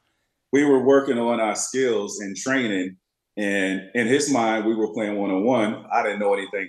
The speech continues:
about it. But anyways, but now I just picked up a, a, a lot of gems from him. Um, Kobe was such a, a student of, of the game.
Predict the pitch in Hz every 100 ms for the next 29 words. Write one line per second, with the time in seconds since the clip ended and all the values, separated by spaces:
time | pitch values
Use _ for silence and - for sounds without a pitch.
0 | 90 113 110 113 - 170 170 131 120 120
1 | 113 - _ _ _ _ 165 175 185 -
2 | 196 - 170 143 127 - - 110 113 131
3 | 127 - 110 131 113 95 85 82 78 71
4 | - - 78 82 80 - - 110 104 87
5 | 87 85 - - - - - - 127 -
6 | 113 92 90 87 82 - 87 85 82 -
7 | 113 110 101 92 87 - 95 - - 95
8 | - 143 95